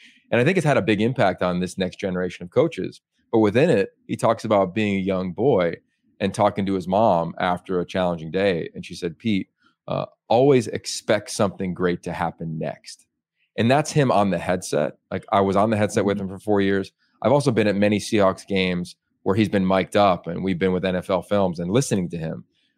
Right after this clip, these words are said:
Speaker 1: No matter what happened, he's always expecting something great to happen next. It could be the last thirty seconds of a game. Uh, it could be after a challenging loss. It could be after losing the Super Bowl.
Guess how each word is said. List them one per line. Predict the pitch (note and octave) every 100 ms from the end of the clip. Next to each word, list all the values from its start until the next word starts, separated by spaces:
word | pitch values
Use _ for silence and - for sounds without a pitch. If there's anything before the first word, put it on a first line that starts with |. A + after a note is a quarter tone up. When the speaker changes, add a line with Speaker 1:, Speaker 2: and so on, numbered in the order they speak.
| _
Speaker 1:
No | A#2
matter | A#2 B2 D3
what | C3 G#2+ G2+
happened, | G#2 G#2+ - F2 - - _ _ -
he's | A#2+ F#2+
always | - C3+ C3+ G#2
expecting | G2+ - A2 G2+ G2
something | F2 G2+ F2+ F#2
great | E2+ F#2+ F2+
to | F2
happen | F2+ E2+ E2 E2
next. | F2+ E2 -
It | -
could | G2
be | F#2+
the | F2
last | F#2 F2+ - - _ _ _
thirty | A2+ G2
seconds | - F#2 F#2+ E2+
of | D2+
a | D2+
game. | F2 F2 D#2+ D#2+ _ _ -
Uh, |
it | F#2+ G2
could | G#2 E2+
be | F#2 F#2
after | G2 F#2 G2
a | F2+
challenging | - F#2 F2 F2
loss. | F2 F2 F2 E2+ -
It | -
could | G2
be | G2
after | F#2 -
losing | G2+ F2+ F2+
the |
Super | - F#2+ F2+
Bowl. | E2 D#2+ -